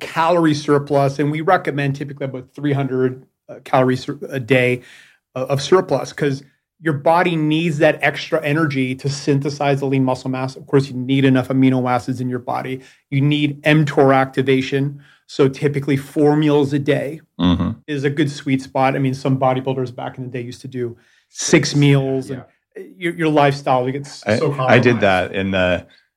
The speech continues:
Speaker 2: in the nineties when I worked in tech, and I was just so trying to lose weight. I was going to the gym all the time. And so
Speaker 1: Mm-hmm.
Speaker 2: I'd, I'll go into starvation mode if I don't eat six times a day. And it didn't work.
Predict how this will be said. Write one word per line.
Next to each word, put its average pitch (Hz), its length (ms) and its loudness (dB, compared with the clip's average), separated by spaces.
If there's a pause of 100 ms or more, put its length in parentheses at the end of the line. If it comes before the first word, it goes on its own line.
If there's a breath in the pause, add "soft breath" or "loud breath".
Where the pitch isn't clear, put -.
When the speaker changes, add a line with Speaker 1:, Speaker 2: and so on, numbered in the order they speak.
(140)
Speaker 2:
in 98 60 -4
the 90 80 2
nineties 90 400 2
when 92 100 0
I 85 80 2
worked 85 200 0
in 73 100 -4
tech, 71 340 0
and 69 80 -4
I 80 80 -2
was 78 160 -6
just 87 220 -8
so 98 260 4
trying 87 300 -6
to 85 60 -6
lose 78 220 -14
weight. 82 220 -4
I 73 60 -6
was 76 120 -12
going 80 180 -16
to 69 60 -14
the 58 100 -20
gym - 220 -20
all 80 220 -20
the 76 80 -18
time. 85 420 -8
And 73 100 -10
so 71 200 -4
Speaker 1:
Mm-hmm. - 280 -10
Speaker 2:
I'd, 78 140 -4
I'll 104 80 4
go 135 120 6
into 117 120 6
starvation 95 580 0
mode 80 200 -4
if 80 160 -6
I 76 100 -2
don't 95 200 0
eat 90 120 -2
six - 200 -4
times 98 320 0
a 87 60 -2
day. 85 420 0 (360 loud breath)
And 85 200 -2
it - 60 -6
didn't 62 200 0
work. - 200 -6